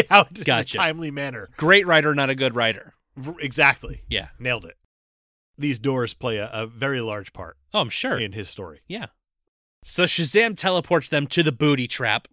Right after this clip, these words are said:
Speaker 2: which is the strip club from earlier.
Speaker 1: Right.
Speaker 2: It's called the Booty Trap, which I love.
Speaker 1: It's
Speaker 2: That's a
Speaker 1: very,
Speaker 2: great
Speaker 1: very,
Speaker 2: name.
Speaker 1: very, very, very, very good.
Speaker 2: And they, they run out, and of course, Mary is covering Darla's eyes, and she's like, "Why can't I see what's going on in there?" And then when Freddy comes out with glitter, she's even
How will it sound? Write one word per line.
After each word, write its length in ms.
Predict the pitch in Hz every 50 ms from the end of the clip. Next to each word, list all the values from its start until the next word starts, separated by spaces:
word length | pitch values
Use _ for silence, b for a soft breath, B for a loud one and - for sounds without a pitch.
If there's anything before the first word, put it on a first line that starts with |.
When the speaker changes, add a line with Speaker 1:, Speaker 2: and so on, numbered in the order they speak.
| _ _ _
Speaker 2:
which 160 | _ - - 131
is 180 | 113 - - b b b b b b
the 80 | - -
strip 240 | - - - 123 -
club 280 | - - 117 110 104 -
from 180 | 120 110 110
earlier. 380 | 110 113 110 104 101 98 95 101
Speaker 1:
Right. 260 | 104 113 120 120 - _ -
Speaker 2:
It's 160 | 120 117 -
called 220 | - - 127 113 110
the 60 | 113
Booty 260 | 101 123 120 110 104
Trap, 300 | - - 110 98 92 -
which 120 | 101 -
I 120 | 113 107 101
love. 340 | 92 95 90 90 - _ _ _
Speaker 1:
It's 60 | - -
Speaker 2:
That's 120 | - - 131
a 20 |
Speaker 1:
very, 220 | 139 139 143 135
Speaker 2:
great 100 | 127 110
Speaker 1:
very, 280 | - 123 123 113 101 92
Speaker 2:
name. 80 | 90 87 107 95
Speaker 1:
very, 260 | 104 120 123 123 117
very, 400 | 110 113 110 107 104 90 87 _ _ -
very, 360 | 98 95 156 220 247 214 147
very 240 | 110 101 90 78 76
good. 240 | - 76 - - -
Speaker 2:
And 140 | 170 151 151
they, 120 | 151 151
they 200 | 147 147 151 170
run 240 | 180 190 208 202 185
out, 220 | 175 170 175 170 -
and 240 | 151 131 123 120 -
of 160 | - 135 127 -
course, 400 | - 160 143 127 - - - _ _ _ -
Mary 360 | 135 127 127 131 135 131 127
is 100 | 120 -
covering 400 | - - 127 123 123 131 123 123
Darla's 340 | 117 107 113 117 113 104 98
eyes, 400 | 107 101 101 104 110 110 104 -
and 120 | 113 107
she's 180 | - - 123 113
like, 140 | 120 - -
"Why 120 | 160 208
can't 240 | - - 285 285 277
I 60 | 277
see 220 | - - 285 285
what's 140 | 262 254 - -
going 260 | 254 254 247 233 220
on 220 | 240 269 294 285
in 140 | 269 247 214
there?" 340 | 196 170 135 120 110 101 92 _ _ _ _ _ _ _ _ -
And 60 | 120
then 80 | 123 139
when 80 | 143
Freddy 260 | 131 - - 131 127 131
comes 240 | 127 131 127 117
out 140 | 127 123 120
with 140 | 110 101 -
glitter, 260 | - 117 110 110 117
she's 220 | - - 135 120 -
even 160 | 131 131